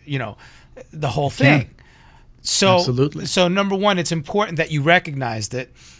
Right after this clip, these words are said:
Speaker 1: And number two, it's, it's even more important that you got over it and you didn't
Speaker 2: Oh,
Speaker 1: let
Speaker 2: dude.
Speaker 1: it stop you.
Speaker 2: You gotta develop that thick skin, man.
Speaker 1: Yes.
Speaker 2: You know.
Speaker 1: Yes.
Speaker 2: You know.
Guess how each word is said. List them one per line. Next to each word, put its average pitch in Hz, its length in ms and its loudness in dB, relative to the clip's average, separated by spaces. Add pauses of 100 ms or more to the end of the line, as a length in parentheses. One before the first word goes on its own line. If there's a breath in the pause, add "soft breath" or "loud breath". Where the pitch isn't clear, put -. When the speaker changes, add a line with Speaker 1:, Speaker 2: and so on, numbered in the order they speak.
(220 loud breath)
Speaker 1:
And 160 120 4
number 160 200 0
two, 214 240 0
it's, - 260 -6
it's 113 220 -8
even 147 200 0
more 196 460 4
important 147 480 -4
that 127 180 -4
you 139 80 -2
got 117 280 0
over 139 540 0
it - 140 -14 (560)
and 127 140 -4
you 123 120 -2
didn't 160 340 2
Speaker 2:
Oh, 160 60 8
Speaker 1:
let 147 120 6
Speaker 2:
dude. 170 160 8
Speaker 1:
it - 20 4
stop 170 400 2
you. 98 220 -12 (240)
Speaker 2:
You 139 80 -4
gotta 143 240 4
develop 131 520 4
that 135 220 2
thick - 280 4
skin, 185 320 4
man. 139 240 6
Speaker 1:
Yes. 120 180 6
Speaker 2:
You 143 180 8
know. 151 160 6 (560)
Speaker 1:
Yes. 117 380 -4
Speaker 2:
You 120 180 4
know. 139 140 8